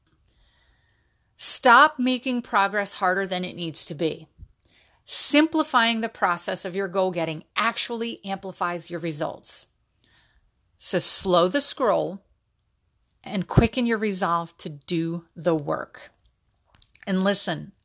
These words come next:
I am building these three shifts into my day today,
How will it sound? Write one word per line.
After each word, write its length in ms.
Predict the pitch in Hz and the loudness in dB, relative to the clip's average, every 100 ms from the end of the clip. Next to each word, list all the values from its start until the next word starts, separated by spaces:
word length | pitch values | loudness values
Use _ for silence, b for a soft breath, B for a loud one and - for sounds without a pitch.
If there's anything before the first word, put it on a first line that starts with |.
| - | -2
I 180 | 185 214 | 0 2
am 180 | 202 | 0
building 380 | 160 180 180 190 | 0 0 0 -2
these 240 | 180 170 - | -4 -6 -8
three 280 | 165 190 | -6 -6
shifts 440 | 190 - 202 202 - | -4 -4 -4 -4 -8
into 260 | 190 165 165 | -6 -4 -2
my 220 | 160 180 | 0 0
day 360 | 185 185 180 _ - | 2 0 -2 _ -14
today, 500 | - 185 196 208 | -4 0 2 0